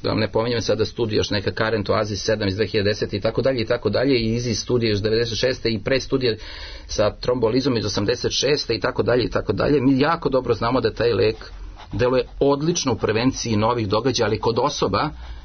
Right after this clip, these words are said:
u sekundarnoj prevenciji, znači kod onih koji su već prethodno imali srčani udar, kada govorimo o koronarnim, o koronarnim oboljenjama koronarnih arterija.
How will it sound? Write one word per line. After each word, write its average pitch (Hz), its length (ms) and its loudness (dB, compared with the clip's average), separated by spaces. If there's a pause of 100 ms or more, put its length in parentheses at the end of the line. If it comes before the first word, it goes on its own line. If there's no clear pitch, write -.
(160)
u 113 80 0
sekundarnoj 107 600 0
prevenciji, 98 380 -2
znači 101 260 -2
kod 95 160 0
onih 135 180 2
koji 113 140 -4
su 101 160 0
već 135 320 0
prethodno 120 520 0
imali 113 400 2
srčani 101 520 -2
udar, 101 280 0 (100)
kada 104 200 -2
govorimo 104 580 2
o 107 220 0 (340)
koronarnim, 101 600 0 (580)
o 98 80 -2
koronarnim 107 460 2
oboljenjama 95 360 2
koronarnih 98 460 2
arterija. 104 420 -2